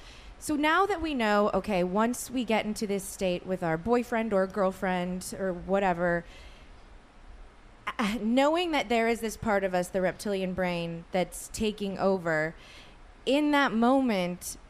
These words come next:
how, how can you be, like, is it, are we able to then be aware once we start feeling those feelings again? Like, how, it's like, how do we train ourselves to understand that,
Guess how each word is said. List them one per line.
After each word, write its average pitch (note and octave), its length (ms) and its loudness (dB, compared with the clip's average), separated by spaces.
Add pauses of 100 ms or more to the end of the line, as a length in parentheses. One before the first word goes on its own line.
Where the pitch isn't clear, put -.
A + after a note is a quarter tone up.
(540)
how, A#3 840 2 (920)
how B3 320 4
can D4+ 300 -4
you A3+ 400 0 (1000)
be, C4 240 4
like, A3+ 380 2
is A#3+ 140 0
it, C4 100 -2 (260)
are A#3+ 180 2
we B3+ 200 0
able D#4 300 0
to D4 140 -2
then A#3 360 2 (600)
be C4+ 160 4
aware A#3 360 6
once G#3+ 360 0
we A#3 80 -4
start G3+ 320 2
feeling A3+ 380 0
those G3 260 2
feelings G#3 480 0
again? E3 360 -2
Like, F3+ 160 -2
how, A3 280 4
it's G3 140 2
like, G#3+ 140 0
how A#3 200 2
do B3+ 100 0
we A#3+ 120 -2
train A3 320 -2
ourselves G3 480 0
to - 180 -2
understand G3 760 0
that, F#3 260 2